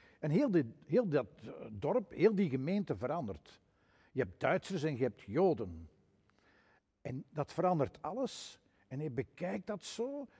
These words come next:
Sommige van zijn vrienden worden inderdaad echte volksduitsers die zich engageren in het fascistisch regime. Joodse vrienden nemen afstand van hem,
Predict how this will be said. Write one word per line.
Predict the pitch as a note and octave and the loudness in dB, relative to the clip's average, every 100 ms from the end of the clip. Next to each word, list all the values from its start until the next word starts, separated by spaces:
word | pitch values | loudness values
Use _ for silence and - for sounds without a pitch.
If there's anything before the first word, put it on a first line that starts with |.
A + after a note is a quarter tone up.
| _ | _
Sommige | - E3+ D#3+ | 0 2 4
van | C#3+ C#3+ | 4 2
zijn | B2 C#3+ | 0 -2
vrienden | A2+ D#3 D3 C#3 | -2 -2 0 0
worden | C3 C#3+ A#2 B2+ C3 | 2 2 0 -4 -6
inderdaad | C3 B2+ A2+ F2+ C3+ B2+ | -4 -2 -2 0 0 0
echte | - D3+ - G#2 | -4 -10 -6 -2
volksduitsers | C3+ C3+ G#2+ B2 B2 A#2 A2+ | -2 -2 -4 -2 -2 -4 -6
die | B2+ | -4
zich | A#2+ A#2 | -6 -6
engageren | C#3+ B2 A#2+ A#2 F#2+ C3+ B2+ B2 - - - | -2 -2 0 -4 -4 -4 -2 -4 -8 -20 -16
in | A#2 | -8
het | A2+ | -8
fascistisch | - A2+ - C#3 B2+ A2 | -4 -4 -4 -4 -6 -6
regime. | A#2+ G#2+ G2+ F#3+ A#3 C4 - - _ | -4 -2 -2 -4 -6 -10 -16 -20 _
Joodse | C3 E3+ E3+ - D3 | 4 4 4 2 2
vrienden | C3 D3 C#3 C3 B2 G#2+ - _ _ _ _ _ _ _ _ _ _ _ _ _ _ | 2 0 0 0 -2 -6 -12 _ _ _ _ _ _ _ _ _ _ _ _ _ _
nemen | B2 C3+ C3+ C3+ - | -4 -2 -2 -4 -4
afstand | D3+ - - F#3+ G3 | -6 -6 -6 -6 -6
van | - F#3+ G3+ | -4 -4 -4
hem, | B3 | -6